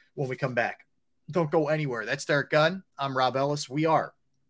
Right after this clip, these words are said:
Sports Take, JAKIB Sports YouTube Network. I want to tell you right now about Jim Murray and Principal Financial Group, right? Because finding that right person, person that you can trust, the person that you can entrust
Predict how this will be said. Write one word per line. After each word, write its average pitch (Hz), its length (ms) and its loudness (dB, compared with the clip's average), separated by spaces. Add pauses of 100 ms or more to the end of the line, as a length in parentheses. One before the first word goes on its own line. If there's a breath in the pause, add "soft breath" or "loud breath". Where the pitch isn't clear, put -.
(760)
Sports 151 400 -4
Take, 113 200 -2
JAKIB 127 240 -4
Sports 123 300 -8
YouTube 123 380 -6
Network. 160 320 0
I 196 60 0
want 196 120 -2
to - 60 -6
tell 196 80 4
you 185 80 6
right 180 160 2
now 185 140 2
about 170 200 0
Jim 175 220 0
Murray 175 420 2
and 147 200 -2
Principal 151 600 -4
Financial 147 440 4
Group, 92 220 -12
right? 170 260 4
Because 117 200 -10
finding 170 360 6
that 170 180 2
right 160 180 0
person, 175 400 -2 (320)
person 147 280 -2
that 147 120 -4
you 151 80 -2
can 147 160 -8
trust, - 500 -2 (280)
the - 80 -20
person 156 280 0
that 147 120 -2
you 143 80 -6
can 127 160 -2 (100)
entrust 151 680 -2